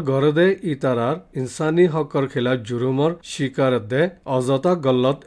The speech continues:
ইস্তেমালৰ চিকাৰ ঐবদে হালতৰ চামনা গৰিবাৰ আলামত আছে বুলিও টেলিন ম্যামায়ে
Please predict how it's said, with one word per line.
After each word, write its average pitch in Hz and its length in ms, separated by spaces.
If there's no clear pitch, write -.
ইস্তেমালৰ 120 600
চিকাৰ 139 380
ঐবদে 120 400
হালতৰ 120 560
চামনা 127 460
গৰিবাৰ 147 460
আলামত 131 360
আছে 117 260
বুলিও 113 340
টেলিন 120 360
ম্যামায়ে 110 560